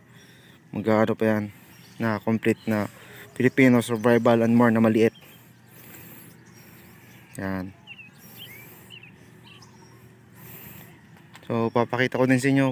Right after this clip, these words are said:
pa, anong takbo niya ngayon. Ganun pa rin yung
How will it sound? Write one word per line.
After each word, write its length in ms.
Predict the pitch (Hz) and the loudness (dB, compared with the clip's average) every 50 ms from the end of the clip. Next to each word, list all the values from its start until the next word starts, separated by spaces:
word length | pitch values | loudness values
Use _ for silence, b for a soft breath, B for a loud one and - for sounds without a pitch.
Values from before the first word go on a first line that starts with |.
| 127 | -2
pa, 160 | - 127 123 - - | -4 -4 -4 -4 -4
anong 240 | - 123 123 120 120 | -4 -4 -4 -4 -4
takbo 240 | 120 - - 123 127 | -8 -6 -2 0 2
niya 160 | 123 123 123 | 2 2 2
ngayon. 240 | 120 123 123 120 120 - _ B B B B B B B B B B B B B B - - - - | 2 2 0 -2 -4 -10 _ B B B B B B B B B B B B B B -20 -20 -18 -6
Ganun 320 | - 120 139 139 147 143 - | 2 4 6 6 6 6 6
pa 80 | 147 | 8
rin 240 | 143 147 143 139 135 | 8 8 8 8 6
yung 160 | 135 135 139 | 6 6 6